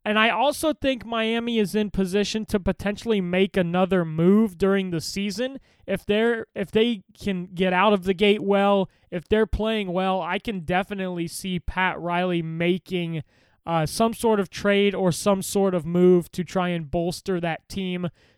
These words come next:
Just adding Jimmy Butler, especially in the Eastern Conference, that's going to go a long way for this Miami Heat team. So I have them at four. Uh, you have the Orlando Magic at seven. I have them at five.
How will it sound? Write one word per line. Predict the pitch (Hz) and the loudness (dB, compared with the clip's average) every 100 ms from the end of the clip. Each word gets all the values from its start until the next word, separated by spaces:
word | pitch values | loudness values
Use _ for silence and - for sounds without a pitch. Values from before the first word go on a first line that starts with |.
| - | -16
Just | 147 226 156 - | -2 0 0 -2
adding | 214 220 220 190 | 0 2 2 0
Jimmy | 208 208 190 | 0 0 0
Butler, | 156 185 220 220 220 | 0 0 2 0 0
especially | 180 - 208 190 214 208 - | -4 -6 -6 -2 -2 -2 -4
in | 190 185 | -8 -6
the | 180 | -6
Eastern | 180 - 156 | -6 -6 -8
Conference, | - 175 196 220 240 - - _ - | -6 -4 -4 -4 -8 -10 -18 _ -2
that's | 175 - | -2 0
going | 208 196 190 | 0 2 2
to | |
go | 185 185 | 4 4
a | 170 | 4
long | 160 175 165 147 | 4 2 2 -2
way | 165 185 | 2 0
for | - 190 | 0 -4
this | 185 190 | -4 -6
Miami | 185 185 185 | -6 -4 -4
Heat | 175 196 | -6 -8
team. | - 196 180 | -8 -6 -6
So | 185 | -6
I | 185 | -2
have | 233 | -2
them | 226 196 | -2 -6
at | 165 | -8
four. | - 202 208 196 - _ _ _ _ | -6 -2 0 -2 -6 _ _ _ _
Uh, | 175 180 175 - _ _ _ | -2 0 -2 -4 _ _ _
you | 185 208 285 | -4 0 2
have | 254 | 0
the | 214 | 0
Orlando | 226 214 220 214 | 0 0 0 0
Magic | 202 202 180 185 | 0 -2 -2 -4
at | 170 | -6
seven. | - - 208 208 180 180 180 | -8 -6 -2 -2 -2 -6 -8
I | - 208 262 | -6 -4 -2
have | 247 202 | -2 -4
them | 185 196 180 | -4 -2 -2
at | 147 | -6
five. | - - 185 165 143 147 | -10 -4 -2 0 -2 -4